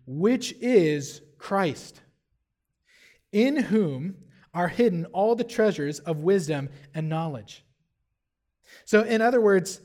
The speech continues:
gaining knowledge for the sake of knowledge, Paul is saying, is not the gospel message. Paul is not proposing this kind of,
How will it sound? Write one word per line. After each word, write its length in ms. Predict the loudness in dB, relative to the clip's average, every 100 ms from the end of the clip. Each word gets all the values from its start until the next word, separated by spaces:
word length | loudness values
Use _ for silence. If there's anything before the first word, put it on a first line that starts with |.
| _ _ _ _ -8
gaining 480 | 2 4 4 0 2
knowledge 460 | 2 2 2 -2 -4
for 160 | -6
the 100 | -4
sake 380 | -4 0 0 0
of 140 | -2 -2
knowledge, 560 | 0 0 0 -4 -6
Paul 220 | -4 -2
is 100 | -4
saying, 280 | -4 -6 -6
is 260 | -4 -4 -2
not 600 | -2 0 0 -2 -6 -10 _ _
the 120 | -6
gospel 720 | -2 0 -2 -2 0 0 -2 -4
message. 600 | 0 0 -2 -8 -12 -20 _ _ _ _ _ _
Paul 260 | 2 4
is 120 | 2 2
not 280 | -2 0
proposing 560 | -4 0 2 2 0 -2
this 160 | -4 -4
kind 300 | -4 0 0
of, 160 | 0